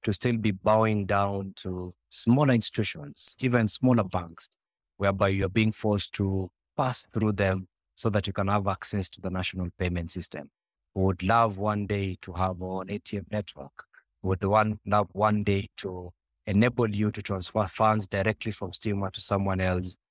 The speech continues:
without having to white label any of these products for somebody else. So we have big desires and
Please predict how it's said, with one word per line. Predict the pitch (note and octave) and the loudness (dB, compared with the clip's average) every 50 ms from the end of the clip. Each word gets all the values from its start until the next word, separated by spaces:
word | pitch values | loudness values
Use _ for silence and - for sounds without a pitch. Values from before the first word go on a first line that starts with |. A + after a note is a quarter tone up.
| _ _ _ _ _ | _ _ _ _ _
without | G2 G2 F#2+ A2 A2+ A#2 - | -2 2 4 4 4 4 4
having | - G#2+ G#2+ G#2 G#2+ G2+ | 2 0 0 0 0 -2
to | - - | -4 -2
white | G2 G2+ G2 F#2 - - | 0 0 0 0 -2 -2
label | G#2 G#2+ A2 G#2+ G#2+ G#2 G2+ G2+ | 0 0 0 0 0 -2 -2 0
any | G#2 G2+ G2+ | -2 -2 -2
of | G2+ F#2+ F#2 | -2 -2 -2
these | G#2 G2 - | -2 -2 -2
products | - - G2+ G2 F#2+ F#2+ F#2 - - - - - - | -4 -6 -6 -4 -4 -6 -8 -8 -10 -12 -14 -14 -10
for | - G2+ | -8 -6
somebody | - - G#2 G2 G2 F#2+ F#2+ F#2 G#2 | -2 0 2 2 2 2 0 2 2
else. | G#2 F#2+ D2+ C2+ C#2 - - - - - | 2 2 2 0 -4 -8 -10 -12 -10 -6
So | - - G#2+ G2+ G2 G2 F#2+ F#2 - | -2 2 4 4 4 4 2 0 0
we | B2 B2 | 2 2
have | C3 C#3+ C#3 A#2 G2 - | 2 2 2 0 -2 0
big | - C3+ C3 C3 | 0 0 0 0
desires | A2 A2+ G2+ F#2+ G#2+ G#2+ G#2+ A2 A2 G#2+ G2 | -2 -2 -2 0 0 0 0 -2 -4 -6 -8
and | G2 E2+ E2+ E2 | -8 -12 -14 -6